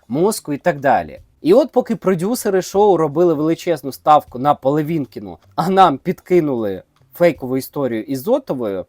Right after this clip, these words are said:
виграє Надя. Та саме істерична, не зовсім, е, стабільно емоційна людинка,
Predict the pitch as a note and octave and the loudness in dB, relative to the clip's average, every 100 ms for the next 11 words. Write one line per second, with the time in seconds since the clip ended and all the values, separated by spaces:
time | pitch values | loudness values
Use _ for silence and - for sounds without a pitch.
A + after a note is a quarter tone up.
0 | - C#3 F3 E3+ E3+ D#3 G3 G3+ - _ | -12 -4 -2 -2 -4 -2 -4 -4 -8 _
1 | _ _ C#3+ F3 F#3 F#3+ D#3+ G2+ - _ | _ _ -4 2 4 4 0 -8 -14 _
2 | _ - E3+ - G#3+ A3+ E3+ F3+ F3+ - | _ -4 -4 2 2 4 -2 -4 -8 -6
3 | C#3 D3+ G#3 - - A2 - _ C#3 D#3+ | -4 0 0 -2 -10 -10 -12 _ -4 -2
4 | D3 G3+ - D#3+ C#3+ B2+ - _ _ C3 | 0 0 0 -6 -4 -6 -10 _ _ -6
5 | B2+ - G3 F#3+ C#3+ G3 E3 C3 A#2 C#3 | -6 -2 2 2 2 -2 -2 -4 -6 -6
6 | C#3+ C#3+ - D3+ B2+ A2+ A#2 C3 E3 G#3 | -6 -6 -6 -6 -4 -4 -4 -2 0 0
7 | G#3 A2+ | -4 -6